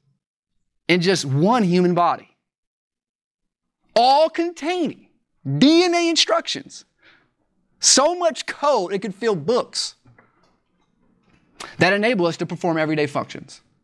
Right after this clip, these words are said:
And every cell, cell knows its job. And so, uh, when we consider the insane precision used to design the universe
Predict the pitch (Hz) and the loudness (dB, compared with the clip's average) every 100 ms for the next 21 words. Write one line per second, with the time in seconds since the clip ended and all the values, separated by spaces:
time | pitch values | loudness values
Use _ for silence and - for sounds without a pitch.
0 | _ 135 - 202 262 - 180 165 165 - | _ -6 -2 -2 -2 -2 0 0 -2 -2
1 | 156 151 139 135 127 135 156 117 - - | -2 -2 -4 -4 -6 -8 -6 -6 -6 -18
2 | _ _ _ _ _ _ _ _ _ _ | _ _ _ _ _ _ _ _ _ _
3 | _ _ _ - _ _ _ _ _ _ | _ _ _ -20 _ _ _ _ _ _
4 | - - 196 214 294 175 - - 143 - | -18 -4 0 2 4 2 -2 -12 -20 -6
5 | 175 - 147 - 185 214 311 339 302 - | -6 -6 -8 0 2 4 4 2 0 0
6 | 196 175 - 170 190 185 175 - - 262 | 0 0 -2 -4 -2 0 0 2 2 2
7 | 294 294 - 214 - - 202 147 117 82 | 0 -4 -4 -2 0 2 2 2 -2 -8
8 | 62 127 165 226 185 151 156 - 165 131 | -10 -4 0 2 4 2 0 -2 -2 0
9 | 151 131 123 160 180 196 202 165 143 135 | -2 -2 0 0 0 -2 -6 -6 -6 -2
10 | 185 180 123 - 123 185 - | 0 0 -2 -6 -10 -12 -18